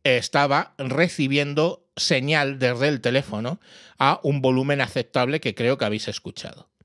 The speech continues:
Por otro lado, cuando me ha dicho, "Graba tu mensaje", he empezado a hablar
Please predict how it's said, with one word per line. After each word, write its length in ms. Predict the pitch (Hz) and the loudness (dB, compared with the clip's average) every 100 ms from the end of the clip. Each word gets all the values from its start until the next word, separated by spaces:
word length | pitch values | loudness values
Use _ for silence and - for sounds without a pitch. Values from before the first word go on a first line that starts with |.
| _ _ _ _ _ _ _ _ _ - - | _ _ _ _ _ _ _ _ _ -20 -2
Por 160 | - 127 | 2 4
otro 260 | 127 147 180 | 4 4 4
lado, 320 | 180 175 220 - - | 2 0 -4 -14 -4
cuando 280 | 147 131 139 | 0 2 2
me 80 | 139 | 2
ha 60 | |
dicho, 400 | 139 143 - 101 107 | 0 0 -4 -4 -2
"Graba 480 | 120 165 180 113 - | 2 4 4 0 -2
tu 100 | 151 | 0
mensaje", 640 | 180 175 185 - 175 - - | 2 2 0 0 -4 -2 2
he 100 | 165 | 2
empezado 600 | 170 131 101 - 143 165 | 2 0 -4 0 2 2
a 40 | |
hablar 380 | 175 175 165 | 2 0 -2